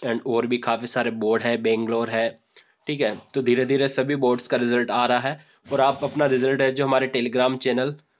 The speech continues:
यहाँ पर भी जो आपको पीडीएफ़ फाइल मिल जाएगी, टेक्नो राजस्थान ऑफिशियल नाम से आपको हमारा Telegram चैनल मिल जाएगा। जिन भी बोर्ड का रिजल्ट जा-, जारी होता है, सबसे पहले आपको पीडीएफ़ हमारे जो Telegram चैनल पर मिल जाएगी और वेबसाइट के ऊपर भी मिल जाएगी,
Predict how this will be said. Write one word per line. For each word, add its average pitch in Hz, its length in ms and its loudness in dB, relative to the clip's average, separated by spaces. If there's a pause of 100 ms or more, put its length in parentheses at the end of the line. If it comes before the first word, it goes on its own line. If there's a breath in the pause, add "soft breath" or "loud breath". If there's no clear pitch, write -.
(160)
यहाँ 123 300 2
पर 135 120 0
भी 131 180 2 (280)
जो 123 140 -2
आपको 117 220 -2
पीडीएफ़ 123 360 0
फाइल 120 220 0
मिल 127 200 0
जाएगी, 127 320 0
टेक्नो 127 340 -4
राजस्थान 113 500 0
ऑफिशियल 120 460 -4
नाम 120 200 0
से 123 140 -2
आपको 120 240 -4
हमारा 113 240 -2
Telegram 117 460 -2
चैनल 113 300 -2
मिल 131 180 2
जाएगा। 135 400 0 (360 loud breath)
जिन 139 220 0
भी 160 100 2
बोर्ड 139 260 4
का 139 80 2
रिजल्ट 120 320 2
जा-, 117 180 2 (180)
जारी 120 300 0
होता 127 320 2
है, 147 160 -8 (180 loud breath)
सबसे 151 240 -2
पहले 135 200 2
आपको 127 260 0
पीडीएफ़ 123 420 -2
हमारे 120 320 0
जो 120 160 -2
Telegram 113 460 -2
चैनल 117 280 -2
पर 123 160 -2
मिल 117 260 0
जाएगी 98 340 -4 (320 soft breath)
और 123 120 0
वेबसाइट 113 460 0
के 123 60 -2
ऊपर 113 240 -2
भी 131 120 -2
मिल 117 260 0
जाएगी, 98 420 -4